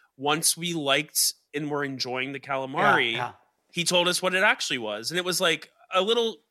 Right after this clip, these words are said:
Speaker 1: tricky way where you get, like, a kid to eat something,
Speaker 2: Okay.
Speaker 1: I guess.
Speaker 2: So were you
Speaker 1: And then they
Speaker 2: angry?
Speaker 1: end up enjoying it. No.
Speaker 2: Okay.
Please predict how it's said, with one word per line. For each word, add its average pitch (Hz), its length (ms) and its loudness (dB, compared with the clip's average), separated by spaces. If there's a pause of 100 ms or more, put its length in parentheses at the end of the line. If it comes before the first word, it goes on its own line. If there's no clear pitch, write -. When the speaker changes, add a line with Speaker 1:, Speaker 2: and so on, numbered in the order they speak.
(120)
Speaker 1:
tricky 185 480 -2
way 170 220 2
where 147 300 -6
you 143 120 -2
get, 139 140 -2
like, 135 160 -6
a 139 60 -4
kid 139 320 -8
to 131 80 -8
eat 131 200 -10
something, 151 200 -2
Speaker 2:
Okay. 165 240 2
Speaker 1:
I - 40 -8
guess. 185 360 -4
Speaker 2:
So - 220 -2
were 202 140 2
you 214 180 -2
Speaker 1:
And 185 160 4
then 160 120 2
they 156 140 6
Speaker 2:
angry? 147 100 4
Speaker 1:
end 151 120 0
up 147 140 0
enjoying 143 360 -6
it. 180 160 -8 (300)
No. 165 540 4
Speaker 2:
Okay. 139 240 -2